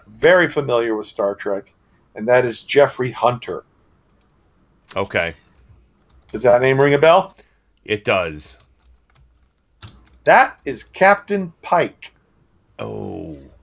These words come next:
Speaker 1: So the actor that played Captain Pike, his name's Jeffrey Hunter, he, uh, uh, because the first, uh, uh, the pilot, uh, after the first pilot, the show was, like, not, um,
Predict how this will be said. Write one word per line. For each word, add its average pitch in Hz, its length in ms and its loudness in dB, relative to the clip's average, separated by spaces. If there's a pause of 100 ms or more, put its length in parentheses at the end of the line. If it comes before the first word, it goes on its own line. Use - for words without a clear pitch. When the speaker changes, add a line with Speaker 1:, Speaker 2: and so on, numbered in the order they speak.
(520)
Speaker 1:
So 160 380 0
the 151 240 -4
actor 180 680 2
that 131 140 -6
played 165 260 -2
Captain 147 400 -4
Pike, 143 320 0
his 131 120 -16
name's 131 200 -8
Jeffrey 117 280 -10
Hunter, 104 480 -12 (400)
he, 170 760 -8 (380)
uh, 131 400 4 (320)
uh, 127 180 2
because 131 380 0
the 139 80 2
first, 180 360 0
uh, 151 40 4
uh, 151 320 4
the 143 120 2
pilot, 196 440 4 (260)
uh, 123 320 -2
after 147 180 -4
the 131 60 -10
first 147 280 -6
pilot, 185 340 4
the 131 60 -6
show 165 300 0
was, 131 160 -4
like, 123 280 -4
not, 131 520 -2 (880)
um, 117 500 -4